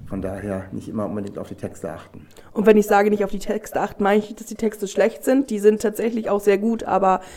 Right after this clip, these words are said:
Speaker 2: ähm, ein tieferer Sinn ist da häufig nicht zu erkennen.
Speaker 1: <laughs> Ja, aber wie gesagt, ich glaub, äh, den Anspruch hat er auch gar nicht. Ich glaub, der möchte einfach Spaß machen und das tut er auf alle Fälle. Also schaut euch auch vor allem mal seine Videos an.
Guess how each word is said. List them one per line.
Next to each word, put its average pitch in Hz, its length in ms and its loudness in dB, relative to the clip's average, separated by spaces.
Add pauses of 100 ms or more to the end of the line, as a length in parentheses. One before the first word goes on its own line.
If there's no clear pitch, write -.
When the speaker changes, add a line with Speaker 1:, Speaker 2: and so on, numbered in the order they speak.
(220)
Speaker 2:
ähm, 202 320 8 (160)
ein 220 80 0
tieferer 233 380 6
Sinn 208 180 10
ist 208 160 0
da 196 80 2
häufig 196 280 2
nicht 175 200 0
zu 175 120 0
erkennen. 165 520 4
Speaker 1:
<laughs> 175 400 6
Ja, 107 400 -2 (420)
aber 147 240 4
wie 156 60 4
gesagt, 151 300 2
ich - 120 -10
glaub, 123 280 2
äh, 120 280 2 (360)
den - 80 -8
Anspruch 117 320 -6
hat 147 80 -2
er 135 60 0
auch 107 140 -2
gar 101 120 -4
nicht. 107 140 -4
Ich - 60 -18
glaub, - 140 -6
der 113 100 -4
möchte 107 220 -4
einfach - 200 -10
Spaß 123 340 -4
machen 143 300 -4
und 110 240 -8 (260)
das 117 160 -4
tut 135 160 -2
er 123 60 4
auf 120 80 -2
alle 113 180 -2
Fälle. 117 280 0
Also 92 320 -8 (220)
schaut - 240 -4
euch - 200 -6
auch - 160 -6
vor 104 120 -4
allem 117 120 -2
mal 117 120 -2
seine 110 300 0
Videos 92 340 -4
an. 87 240 -12